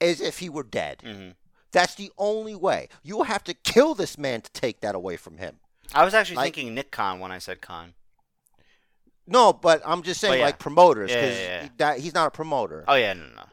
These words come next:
Speaker 1: You know what I
Speaker 2: Yeah.
Speaker 1: mean?
Speaker 2: Mm-hmm.
Speaker 1: And it, uh, listen, there's no relation that we know of.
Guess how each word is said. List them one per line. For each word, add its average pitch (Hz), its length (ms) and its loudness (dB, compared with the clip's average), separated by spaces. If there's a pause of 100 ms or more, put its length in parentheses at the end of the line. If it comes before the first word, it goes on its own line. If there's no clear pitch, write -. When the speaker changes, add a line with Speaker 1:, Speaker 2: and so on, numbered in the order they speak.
(140)
Speaker 1:
You 160 100 -10
know 151 100 -2
what 151 100 2
I 151 60 2
Speaker 2:
Yeah. 160 60 -6
Speaker 1:
mean? 170 280 -10
Speaker 2:
Mm-hmm. 131 240 -16 (260)
Speaker 1:
And 202 160 2
it, - 120 -6 (260)
uh, 156 100 -2 (140)
listen, 190 340 -2 (1600)
there's 143 260 2
no 165 140 8
relation 190 640 4
that 202 160 4
we 220 120 -6
know 240 500 10
of. - 360 -4